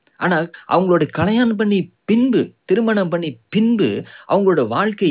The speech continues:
இயேசுவுக்கு இருக்கின்றதா? இல்ல அவங்க வெளித்தோற்றத்தில் வெளியே காட்டிக் கொண்டிருக்காங்க. "இதை பாருங்க, நான் ரெண்டு லட்சம் வெள்ளி என் கல்யாணத்துக்கு நான் செலவு பண்ணி இப்படியாக கிராண்டா செஞ்சுட்டேன்." அது,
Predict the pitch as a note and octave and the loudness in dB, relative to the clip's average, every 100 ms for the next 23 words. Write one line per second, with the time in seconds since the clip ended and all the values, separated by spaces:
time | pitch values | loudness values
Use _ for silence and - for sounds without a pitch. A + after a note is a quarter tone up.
0 | B2 D#3+ G3+ F3+ D3+ A#2+ A#2 A#2+ A2 - | 2 2 0 -2 -2 -4 -8 -8 -10 -12
1 | G2 - - _ - - G3 G#3 G3 D3 | -14 -16 -20 _ -20 -4 2 2 4 2
2 | G#3+ A#3 A#3 G#3+ G3 F3 E3 B2 D3 A#3 | 2 2 0 0 -2 -4 -4 0 0 0
3 | G3+ C#3 B2+ A#2 A2+ A2+ A#2 G2+ G#2+ B2 | -2 -4 -4 -6 -6 -6 -8 -8 -6 -4
4 | B2+ A#2+ G#2+ G#2 - _ A#2 D#3 D3+ C3+ | -2 -4 -4 -8 -12 _ -6 -2 -2 -2
5 | B2+ A#2 D3 B2+ G#2+ G2 A#2+ C3 A#2+ A#2 | -2 -2 -2 -4 -4 -4 -4 -4 -6 -10
6 | G#2+ G2 G2+ B2 C#3 A#2 F3 D3+ C3 - | -10 -12 -4 -2 0 0 -4 -2 -4 -6
7 | G3+ G#3+ F#3 C3+ A2 D3 D#3 C3 A#2+ A2+ | -2 0 0 -2 -4 -4 -2 -6 -6 -10
8 | G#2 G#2+ - _ _ _ _ _ - D3+ | -10 -14 -18 _ _ _ _ _ -8 -2
9 | F#3+ | 0